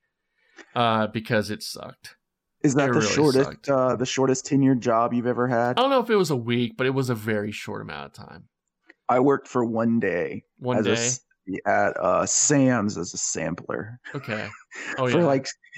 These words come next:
Speaker 2: six hours, I stood and gave samples, and I was like, "I can't do this."
Speaker 1: Yeah,
Speaker 2: It was
Speaker 1: that
Speaker 2: pretty good money for, I was, like, nineteen, but I was
Speaker 1: Okay.
Speaker 2: like, "I can't, I can't do <laughs> this."
Speaker 1: The car wash was, like, a summer job, and it was hot out,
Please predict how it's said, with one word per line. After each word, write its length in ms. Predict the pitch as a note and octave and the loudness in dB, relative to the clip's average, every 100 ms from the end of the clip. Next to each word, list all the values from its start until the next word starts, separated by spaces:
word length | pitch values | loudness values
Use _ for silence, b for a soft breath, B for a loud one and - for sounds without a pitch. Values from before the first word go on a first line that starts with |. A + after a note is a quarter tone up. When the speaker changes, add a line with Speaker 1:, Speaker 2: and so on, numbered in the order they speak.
| - | -6
Speaker 2:
six 420 | - - G3+ - | -2 2 2 4
hours, 480 | G3 D#3+ C#3 C#3 A#2+ | 4 4 6 4 4
I 140 | A2+ | 2
stood 340 | C3+ - A2+ A2+ | 0 0 0 0
and 160 | A2+ | -2
gave 220 | G#2 G2+ G2+ | 0 -2 -4
samples, 600 | - F2+ F2 F2+ E2+ D#2+ | -6 -6 -4 -4 -4 -4
and 120 | D#2+ | 0
I 120 | F2 | 2
was 140 | F2 E2+ | 2 -2
like, 180 | D#2+ - | -4 -2
"I 600 | G#2 A2 G#2+ G#2 G2+ F#2+ F#2+ | 2 4 4 4 4 2 -2
can't 320 | - - - - | -8 -8 -10 -10
do 300 | - D#2 D2+ - | -12 -10 -10 -10
this." 600 | D2 C2 C2+ - B1 B2 | -10 -8 -8 -4 0 2
Speaker 1:
Yeah, 140 | B2 | 4
Speaker 2:
It 40 | D3+ | 2
was 80 | - | 2
Speaker 1:
that 100 | - | 2
Speaker 2:
pretty 200 | G#3+ A3+ | 2 2
good 160 | G3 | 2
money 320 | F#3+ F3+ F#3 | 2 2 2
for, 340 | D3 C#3+ C#3 C3+ | 2 2 4 4
I 80 | C3 | 2
was, 140 | C3 | 2
like, 140 | C#3+ | 0
nineteen, 760 | B2 B2 B2+ - B2+ B2 G#2 E2 | 2 2 0 0 0 0 -2 -8
but 140 | - E2+ | -8 -4
I 60 | |
was 80 | E2 G#2 | -4 -4
Speaker 1:
Okay. 0 | |
Speaker 2:
like, 20 | F#2+ | -6
"I 220 | - F#2+ | -8 -4
can't, 140 | - | 0
I 40 | B2+ | 0
can't 320 | C3 E2 - | -2 -6 -8
do 180 | E2+ G2 - - | -8 -8 -6 0
<laughs> 0 | A3 | 0
this." 260 | D#3+ C3 - | 2 0 -2
Speaker 1:
The 80 | D3+ | -8
car 320 | - D#3 F#3 | -2 2 4
wash 460 | E3+ C#3 C3+ C3+ B2 | 4 4 2 0 0
was, 160 | A#2 | 0
like, 100 | A2+ | 0
a 80 | A2 | -2
summer 360 | A2 B2+ B2+ A2 | -2 0 0 0
job, 540 | A2 G#2+ G#2 G#2 G#2+ | 0 2 4 2 0
and 600 | G2 A2+ A2 G#2+ G#2 G2+ - b b b b b _ _ | -2 -2 0 0 -2 -6 -12 b b b b b _ _
it 80 | D3+ | 0
was 200 | B2 A#2 | 0 0
hot 420 | - - F3 F3+ | -4 0 2 4
out, 400 | E3+ D#3+ D#3+ - | 4 4 2 -2